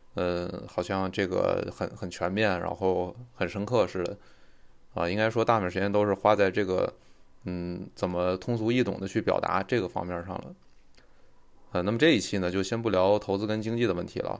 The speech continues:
就这一期的标题里面有chat G P T，啊，其实这一期偏闲聊，啊，因为关于A I的技术我也不懂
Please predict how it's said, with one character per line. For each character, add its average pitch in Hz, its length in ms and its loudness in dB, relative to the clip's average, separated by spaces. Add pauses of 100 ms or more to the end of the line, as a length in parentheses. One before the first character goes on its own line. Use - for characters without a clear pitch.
(160)
就 107 160 -4
这 120 140 2
一 104 100 4
期 104 240 -2
的 98 220 2
标 104 240 2
题 104 100 -2
里 101 120 -2
面 95 200 -4
有 95 180 -2
chat 104 280 0
G 101 160 -2
P 104 80 -2
T， - 300 -6 (560)
啊， 90 100 0
其 - 100 -8
实 104 100 0
这 117 120 2
一 107 80 4
期 107 200 -4
偏 107 320 -4
闲 98 240 -2
聊， 92 300 2 (600)
啊， 87 80 -2
因 98 100 2
为 120 80 4
关 127 180 4
于 123 60 4
A 123 100 4
I 127 140 6
的 120 80 4
技 120 160 -2
术 104 80 -2
我 98 80 2
也 117 60 2
不 120 100 -2
懂 - 180 -6